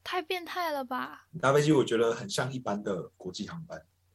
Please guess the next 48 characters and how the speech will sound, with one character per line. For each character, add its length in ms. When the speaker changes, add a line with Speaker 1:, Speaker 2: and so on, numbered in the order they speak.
Speaker 1:
他 140
过 220
安 260
检 220
的 100
时 100
候 60
有 80
特 80
别 60
Speaker 2:
特 80
别 80
松 300
啊。 160
Speaker 1:
什 200
么 120
事 200
情 300
吗？ 200
特 120
别 200
松？ 260
这 120
不 200
合 140
理 80
吧？ 140
去 120
北 100
韩 160
安 220
检 100
应 80
该 100
会 120
很 40
严。 60
Speaker 2:
没 60
有 140
吧？ 80
你 80
坐 220
火 200
车 140
就 120
很 160
严 160
格， 240